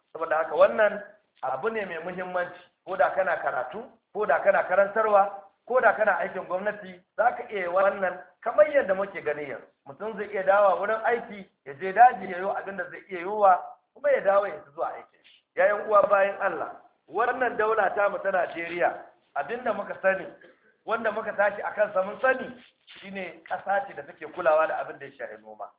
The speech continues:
Shine abin da iyayen mu da kakanninmu suka ginu a kai, kuma a kan shi suka gudanar da rayuwa. Da shi noman nan suke surasawa, da shi suka gina gidaje, da wannan noman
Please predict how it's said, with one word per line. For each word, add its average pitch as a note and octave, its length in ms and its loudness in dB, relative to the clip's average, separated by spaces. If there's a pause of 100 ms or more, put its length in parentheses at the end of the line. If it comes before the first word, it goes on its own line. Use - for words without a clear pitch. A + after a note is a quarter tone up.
Shine F#3+ 220 -8
abin F3+ 280 -4
da F#3 80 -10
iyayen G#3 380 6
mu F#3+ 80 -2
da E3+ 60 -2
kakanninmu E3+ 720 -6 (240)
suka G#3 180 -6
ginu F3 240 -10
a F3+ 140 -2
kai, G#3 320 -4 (220)
kuma G#3+ 160 -6
a F#3+ 260 0
kan B3 280 -4
shi G3 220 -14 (260)
suka A3+ 140 -10
gudanar D#3+ 420 -2
da C3+ 100 -8
rayuwa. G#2+ 320 -8 (220)
Da C3+ 160 -10
shi G3+ 160 -10
noman A3+ 460 0
nan F#3+ 200 0 (360)
suke A3+ 220 -6 (120)
surasawa, E3 600 0 (340)
da E3 140 -8
shi A#3 200 -12
suka B3+ 180 -6
gina G3+ 240 -6
gidaje, F3 500 2 (280)
da F3+ 100 6
wannan A#3+ 400 2
noman B3 480 4